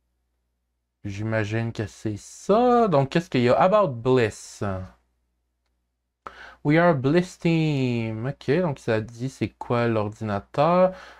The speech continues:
Euh, A Z K G Q Mini avec Android treize. Donc, c'est bon sur Android treize. Je pensais que c'était douze. Hmm. Euh, U H D graphique six cents. Je suis pas mal sûr que c'est ça. Huit gigs de ram.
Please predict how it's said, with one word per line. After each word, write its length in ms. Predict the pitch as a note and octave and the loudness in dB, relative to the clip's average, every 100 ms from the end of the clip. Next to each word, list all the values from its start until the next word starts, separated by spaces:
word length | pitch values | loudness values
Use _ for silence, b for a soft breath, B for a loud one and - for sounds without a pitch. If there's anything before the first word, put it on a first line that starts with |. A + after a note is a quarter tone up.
| - | -8
Euh, 80 | - - | -6 2
A 140 | F3 | 2
Z 140 | F3+ D#3 - | 2 -2 0
K 540 | E3+ F3+ F#3 F#3+ G3 | 4 6 6 6 4
G 240 | D3+ C#3 D#3+ | 2 0 -2
Q 280 | - - F3+ | -4 2 2
Mini 540 | C#3+ C#3+ C#3+ E3 E3+ | 4 2 2 2 2
avec 180 | A#2+ C3 | 0 0
Android 200 | C#3 A#2+ - | 0 -2 -4
treize. 280 | - A#2+ B2+ | -4 -2 0
Donc, 160 | F3 | -4
c'est 100 | F3+ | -2
bon 140 | C3+ C4 | 0 0
sur 120 | - | 0
Android 180 | C#3+ B2 | 0 -2
treize. 320 | - - F3+ | -2 -2 -2
Je 40 | F#3 | -2
pensais 140 | D3 | -6
que 60 | - | -2
c'était 140 | A#2 | -2
douze. 300 | A2+ F3+ D3 - | 0 -2 -2 -4
Hmm. 140 | F3+ F#3 - _ _ B B B B B F#3+ | -4 -4 -10 _ _ B B B B B 2
Euh, 480 | F#3+ G3 G3 D#3 | 4 6 4 2
U 200 | C3 C#3+ | 2 2
H 40 | C3 | 2
D 100 | D3 | 0
graphique 340 | C#3 A#2+ D3 | 0 0 -2
six 260 | - - B2 | -4 -10 -10
cents. 300 | - A#2+ D3 | -4 -2 0
Je 60 | F3+ | -2
suis 80 | |
pas 120 | - A2 | -4 -4
mal 160 | G#2+ | -4
sûr 420 | - - A#2 A2 | -6 -10 -6 -4
que 120 | G#2+ G2+ | -4 -8
c'est 280 | - G#2 | -6 -6
ça. 800 | F#2+ - - B2 D3+ E3 E3+ F3 F3+ B B _ _ - | -6 -6 0 2 4 2 2 0 -4 B B _ _ -6
Huit 140 | A2+ | -4
gigs 220 | A2+ A#2 | -2 -2
de 80 | A2 | -2
ram. 800 | G#2 G#2+ C#3 D#3 D#3+ D#3+ D#3+ D#3+ | 0 0 0 0 -2 -2 -4 -6